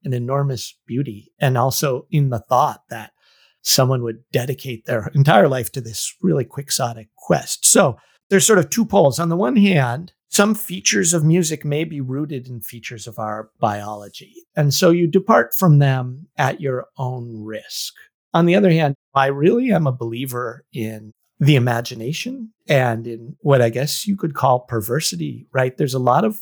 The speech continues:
what gets people excited is in various ways unnatural. And I'm a big supporter in not trying to constrain the imagination.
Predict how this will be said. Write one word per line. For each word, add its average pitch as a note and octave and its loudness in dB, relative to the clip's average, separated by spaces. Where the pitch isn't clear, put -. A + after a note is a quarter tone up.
what - -2
gets G3 0
people - -2
excited D3+ -4
is E3+ 6
in D#3 0
various D#3 4
ways C#3+ -2
unnatural. B2+ -10
And B2 -4
I'm G3+ 2
a C4 0
big A3 -4
supporter E3 0
in C3 0
not C3+ -2
trying C3+ 0
to C3 -16
constrain C3+ -2
the A#2 -6
imagination. G#2+ -14